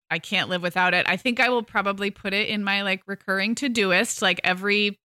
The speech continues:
three months maybe, to do, like, a double cycle of this, because I think with our hard water,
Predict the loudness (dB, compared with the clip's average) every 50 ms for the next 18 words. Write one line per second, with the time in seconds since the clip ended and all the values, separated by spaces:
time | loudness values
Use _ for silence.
0 | _ -2 0 2 2 4 4 2 2 0 -2 -4 -2 0 0 2 2 2 0 0
1 | 0 0 0 2 2 4 4 4 4 2 0 -4 _ _ _ _ -2 0 0 2
2 | 2 2 2 2 -2 -2 0 0 0 0 0 -2 -2 -2 -2 0 0 0 0 0
3 | 0 0 -2 -2 -2 -4 -4 -4 -2 0 2 2 0 0 0 -2 -2 -2 -2 0
4 | 2 2 2 2 2 2 0 0 2 2 2 4 4 4 2 0 0